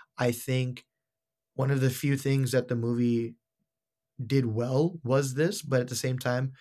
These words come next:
I thought it was too far on the other side of, like, making it seem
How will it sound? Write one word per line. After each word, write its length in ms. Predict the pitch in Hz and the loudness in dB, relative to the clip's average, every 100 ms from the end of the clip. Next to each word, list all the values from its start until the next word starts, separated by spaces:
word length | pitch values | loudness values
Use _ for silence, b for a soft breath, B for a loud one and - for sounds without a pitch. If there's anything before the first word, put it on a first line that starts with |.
| b b b | b b b
I 100 | - | -2
thought 220 | 123 131 127 | 2 2 2
it 80 | |
was 360 | 120 120 113 104 _ _ _ _ - | 0 0 -2 -6 _ _ _ _ -4
too 200 | - 151 | 0 0
far 420 | - 139 127 127 | 2 4 6 4
on 120 | 127 | 2
the 100 | 117 | 0
other 240 | 131 120 127 | 0 0 0
side 320 | - 123 123 | 0 2 0
of, 100 | 113 | 0
like, 300 | 117 113 - _ _ _ _ _ _ _ _ _ _ _ | -2 -4 -8 _ _ _ _ _ _ _ _ _ _ _
making 440 | 135 135 135 139 135 | 0 0 0 -2 -2
it 160 | 120 | -2
seem 840 | - - - 131 123 120 117 110 | -2 -4 -2 -2 -2 -4 -4 -8